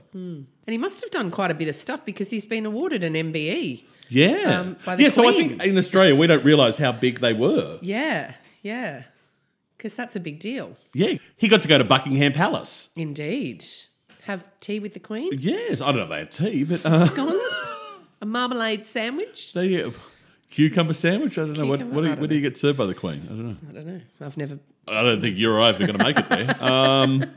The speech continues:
Speaker 2: and when they got signed to Columbia Records, they got a seven record deal.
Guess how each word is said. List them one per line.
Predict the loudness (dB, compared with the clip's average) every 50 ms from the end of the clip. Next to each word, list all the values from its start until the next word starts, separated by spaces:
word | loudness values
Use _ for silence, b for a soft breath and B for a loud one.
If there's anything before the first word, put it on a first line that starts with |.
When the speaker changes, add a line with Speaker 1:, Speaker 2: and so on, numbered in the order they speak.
| -14 -10 -8 -8 -8 -10 -12 -18 -12 -12 -12 -12 B B B B B -12 B B B -10 -8 -8 -4 B B
Speaker 2:
and | 6 8 8 8
when | 6 6 6
they | 4 2
got | 2 0 -2
signed | 2 2 4 4 4 2 0
to | -2
Columbia | -4 -2 -2 0 0 0 0 0 0 0 0
Records, | 0 -2 -2 0 -2 -2 -2 -4 -8 -6
they | -4 -4 -2
got | -2 -4
a | -6
seven | -6 -6 -8 -8 -6 -6 -6 -4 -4 -4 -4 -4
record | -4 -6 -6 -4 -6 -6 -6 -6
deal. | -8 -10 -10 -10 -10 -14 -16